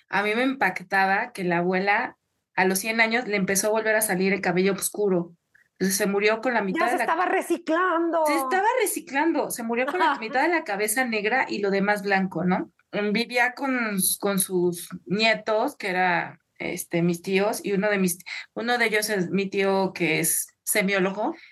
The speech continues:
Speaker 1: y me acuerdo que ese día nos decía mi tío, "¿Por qué lloras? Vamos a celebrar la vida de la abuela. Vivió ciento doce años. No lloren". Y en vez
Speaker 2: Y
Speaker 1: de estar
Speaker 2: aparte, ya
Speaker 1: fíjate,
Speaker 2: se graduó.
Speaker 1: espérate. Entonces, en vez de vestirnos de negro y todo eso,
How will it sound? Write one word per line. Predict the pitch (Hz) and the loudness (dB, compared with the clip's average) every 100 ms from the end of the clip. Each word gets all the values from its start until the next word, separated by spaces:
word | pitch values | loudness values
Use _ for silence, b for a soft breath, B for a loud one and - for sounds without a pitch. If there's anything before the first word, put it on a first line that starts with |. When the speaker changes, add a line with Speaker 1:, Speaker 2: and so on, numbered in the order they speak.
| _ | _
Speaker 1:
y | 247 | -2
me | 277 | 0
acuerdo | 285 320 359 | 2 0 2
que | 339 | 0
ese | 320 | 0
día | 285 | 0
nos | 277 277 254 | 0 0 -2
decía | 226 240 | -2 -2
mi | 240 - | -2 -2
tío, | 208 185 208 _ _ _ | 0 0 -2 _ _ _
"¿Por | - 339 | -4 -2
qué | 370 | 0
lloras? | 370 359 285 254 - _ _ _ _ _ _ _ - | 2 2 0 -4 -14 _ _ _ _ _ _ _ -2
Vamos | 415 480 494 | 0 0 0
a | |
celebrar | - 330 294 311 | 0 0 2 0
la | 330 359 | 0 0
vida | 330 339 | 0 0
de | 349 | 0
la | 339 | 0
abuela. | 339 381 466 - - _ _ | -2 0 0 -2 -6 _ _
Vivió | - 233 190 | -4 0 0
ciento | 190 - 180 170 | 0 0 0 0
doce | 220 175 - 202 | 0 0 2 2
años. | 247 339 - - - _ _ | 2 0 -4 -6 -8 _ _
No | 302 | -2
lloren". | 330 415 494 381 185 - _ _ _ _ _ - | 0 0 0 -2 -4 -10 _ _ _ _ _ -6
Y | 247 | -2
en | 254 | 2
vez | 277 | 2
Speaker 2:
Y | |
Speaker 1:
de | 311 | 0
estar | - 262 | 0 0
Speaker 2:
aparte, | 311 - 392 - - 220 | 0 0 -2 -4 -8 -6
ya | 185 339 | 0 0
Speaker 1:
fíjate, | 285 254 | 2 0
Speaker 2:
se | |
graduó. | 240 233 233 277 381 466 466 480 - _ | 0 -2 -2 0 2 2 2 -2 -14 _
Speaker 1:
espérate. | 254 302 311 226 185 - _ - | 0 0 2 -2 -4 -8 _ -8
Entonces, | 233 262 339 | -6 0 0
en | 302 240 | 0 0
vez | 247 | -2
de | 269 | -2
vestirnos | 302 247 240 226 240 | -2 -2 -4 -2 0
de | 220 | 0
negro | 196 196 196 196 208 | 0 2 2 2 2
y | 190 | 0
todo | 180 180 | 2 2
eso, | 185 247 | 2 0